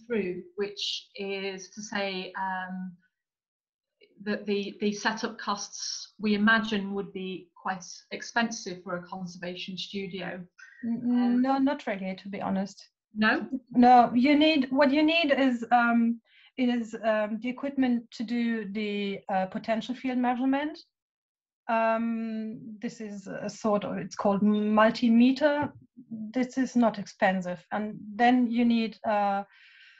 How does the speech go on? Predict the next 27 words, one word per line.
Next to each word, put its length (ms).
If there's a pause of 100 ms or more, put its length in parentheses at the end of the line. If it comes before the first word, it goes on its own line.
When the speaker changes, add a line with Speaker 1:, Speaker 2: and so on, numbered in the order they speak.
(380)
Speaker 2:
you, 220
you 200
need 160
to 120
apply 340
the 100
current. 480 (400)
And, 600
uh, 540 (520)
b-, 120 (100)
before 600
you, 280
you 240
need 320 (140)
to 300
apply, 640
uh, 140 (100)
your, 200
your 180
soaking 480
material 640
on, 260
on 140
the 120
entire 360
surface. 680
It's 180